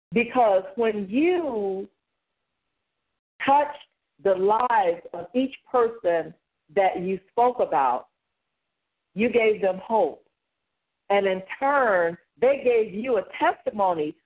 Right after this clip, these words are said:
of that hope that you gave, and you brought it to the line. And that was just a, a that's, that's an awesome blessing.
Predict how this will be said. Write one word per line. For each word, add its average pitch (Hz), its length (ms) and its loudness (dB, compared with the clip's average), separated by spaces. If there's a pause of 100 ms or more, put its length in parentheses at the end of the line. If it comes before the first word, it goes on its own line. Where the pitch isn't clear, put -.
(120)
of 190 200 0
that 170 260 2
hope 190 300 -2
that 160 180 -4
you 254 160 -2
gave, 156 400 0
and 165 160 0
you 175 100 -4
brought 185 320 2
it 180 160 -4
to 175 60 -4
the 156 100 -4
line. 151 480 -2 (260)
And 196 160 -4
that 240 200 2
was 190 160 0 (120)
just 185 240 2
a, 156 240 0
a 151 220 0 (160)
that's, 220 260 0 (160)
that's 202 240 -2
an 180 160 0
awesome 180 420 -2
blessing. 170 540 -2